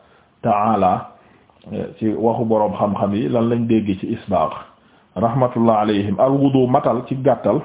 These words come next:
mu matal jàpp gi. "Summa qaala"، defe ko ni ko, ko boroomam sant. "Summa qaala", ginnaaw gi ba mu ko defee, mu ne: "Ashhadu", maa ngi seede ne, "an laa ilaaha", amul benn buur bu ñu war a jaamu ci dëgg, "illa Allah", ku dul boroom bi di Allah, "wahdahu", moom dong,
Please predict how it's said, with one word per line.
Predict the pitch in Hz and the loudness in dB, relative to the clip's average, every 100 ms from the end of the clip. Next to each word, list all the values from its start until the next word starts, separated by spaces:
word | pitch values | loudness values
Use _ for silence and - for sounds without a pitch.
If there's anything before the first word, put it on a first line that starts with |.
| - | -4
mu | 92 | 0
matal | 127 127 113 110 | 0 2 0 0
jàpp | 101 - | -2 -2
gi. | 78 87 | -10 -6
"Summa | 170 190 180 | -2 0 0
qaala"، | 185 160 135 - - - _ _ _ | 0 -2 -4 -10 -20 -20 _ _ _
defe | 92 98 | -6 -4
ko | 113 131 | -2 0
ni | 185 | 2
ko, | 185 156 - - - _ _ | 0 -2 -6 -20 -20 _ _
ko | - 120 | -4 0
boroomam | 123 120 117 104 | 2 0 -2 0
sant. | 104 92 - | -2 -2 -4
"Summa | - 160 156 | 0 2 2
qaala", | - 151 135 | 2 0 0
ginnaaw | 147 147 143 | 0 0 0
gi | |
ba | 131 | 0
mu | 151 | 0
ko | 151 | 0
defee, | 135 127 | 0 0
mu | 123 | 0
ne: | 127 - - _ _ - - - - - | -2 -4 -12 _ _ -20 -20 -20 -20 0
"Ashhadu", | 156 185 151 123 135 147 | 0 2 -2 0 0 2
maa | 139 139 | 2 0
ngi | 135 131 | -2 0
seede | 127 120 | 2 2
ne, | 117 | 2
"an | 120 127 | 2 2
laa | 127 120 | 2 2
ilaaha", | 120 117 107 107 | 2 2 2 2
amul | 131 127 | 0 0
benn | 113 117 120 | 0 0 0
buur | 107 104 101 | 0 0 0
bu | 104 | 0
ñu | |
war | 110 110 | 2 2
a | |
jaamu | 110 104 104 | 2 2 0
ci | 98 | -4
dëgg, | 107 85 - - _ _ _ _ _ - | -4 -4 -8 -20 _ _ _ _ _ -4
"illa | 117 104 | 0 0
Allah", | 98 85 78 - - _ _ _ _ _ - | 2 0 -2 -6 -20 _ _ _ _ _ -4
ku | - | 2
dul | 135 123 | 2 4
boroom | 120 117 113 | 2 2 0
bi | 110 | 2
di | |
Allah, | 107 113 110 107 | 2 2 2 4
"wahdahu", | 117 - 117 107 110 | 2 0 -2 0 2
moom | 110 107 | 2 2
dong, | 113 135 | 2 2